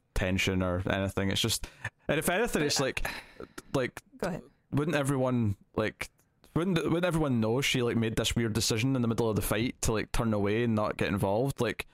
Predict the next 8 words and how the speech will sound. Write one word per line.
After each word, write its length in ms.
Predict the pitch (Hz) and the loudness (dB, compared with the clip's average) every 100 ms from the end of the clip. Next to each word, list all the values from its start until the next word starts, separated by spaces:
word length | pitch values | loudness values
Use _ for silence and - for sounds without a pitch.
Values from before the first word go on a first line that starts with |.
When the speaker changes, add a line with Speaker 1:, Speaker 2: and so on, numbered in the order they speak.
| _ - | _ -4
Speaker 1:
you 100 | 151 | -2
think 280 | 214 220 170 | 0 0 0
that 240 | 151 131 - _ _ _ - | 0 -2 -6 _ _ _ -4
everyone 340 | 135 139 127 | 0 2 2
would 120 | 117 98 | 0 0
be 280 | 110 104 - - | 0 0 -2 -2
like, 280 | 104 - - | -2 -2 -2
"Oh," 280 | 104 104 | 0 0